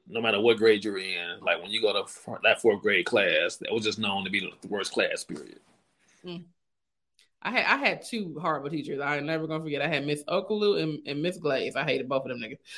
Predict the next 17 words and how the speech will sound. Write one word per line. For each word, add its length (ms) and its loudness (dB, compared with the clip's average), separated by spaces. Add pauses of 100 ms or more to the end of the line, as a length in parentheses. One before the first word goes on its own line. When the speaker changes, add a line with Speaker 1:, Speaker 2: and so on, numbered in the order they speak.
(220)
Speaker 2:
But 240 12 (220)
<laughs> 240 0
moving 340 12
on. 340 8 (1200)
What 260 12
is 180 8
the 80 10
most 320 4
ridiculous 580 6 (120)
argument 460 8
you 160 -2
ever 280 2
had 320 2
with 80 4
an 160 -8
ex? 400 -10 (3500)
Speaker 1:
Uh, 1120 8